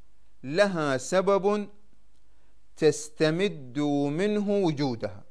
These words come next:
تستمد منه تحققها وحصولها. هذه القضية، قضية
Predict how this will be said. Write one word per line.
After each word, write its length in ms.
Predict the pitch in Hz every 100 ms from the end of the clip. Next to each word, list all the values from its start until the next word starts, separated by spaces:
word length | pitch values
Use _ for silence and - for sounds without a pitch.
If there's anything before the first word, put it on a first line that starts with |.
| - - - -
تستمد 800 | - 135 - 156 156 185 156 135
منه 580 | 151 175 190 185 180 147
تحققها 880 | - - 147 - 185 190 180 185 185
وحصولها. 680 | 160 - 139 143 104 98 - - - - - - - - - - - -
هذه 260 | 233 254 240
القضية، 460 | 214 170 156 151
قضية 440 | 143 147 143 151